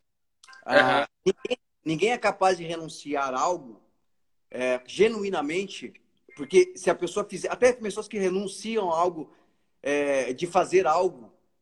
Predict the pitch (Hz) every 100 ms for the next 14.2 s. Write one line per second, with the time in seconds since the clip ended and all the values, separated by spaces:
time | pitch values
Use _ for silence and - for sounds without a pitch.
0 | - 185 196 - 151 175 208 190 - -
1 | 175 185 202 202 196 - 180 202 202 185
2 | 160 185 180 190 185 175 139 151 175 151
3 | 147 160 170 175 170 175 170 170 170 170
4 | 160 139 139 160 151 127 160 170 170 165
5 | 151 160 147 147 127 - 160 165 120 113
6 | _ _ _ _ 156 170 139 190 131 202
7 | 214 214 - - - 160 185 175 202 190
8 | 190 202 196 - - 175 170 226 220 220
9 | - 220 233 - - 147 117 - _ _
10 | _ _ - _ - 160 190 190 180 220
11 | 240 185 151 202 185 139 - 139 139 135
12 | - - 220 185 214 - 160 170 180 165
13 | 151 143 143 135 143 135 127 - 123 131
14 | - -